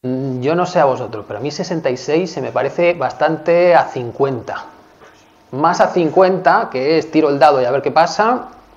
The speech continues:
que a lo otro. ¿Bien? No es exactamente así. Vale, hay muchas enfermedades donde colocarte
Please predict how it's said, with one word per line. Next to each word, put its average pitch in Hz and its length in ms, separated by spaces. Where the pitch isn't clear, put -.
que 127 180
a 110 140
lo 110 140
otro. 117 300
¿Bien? 202 180
No 113 100
es 107 100
exactamente 110 580
así. - 200
Vale, - 200
hay - 100
muchas 110 240
enfermedades 104 540
donde 101 220
colocarte - 540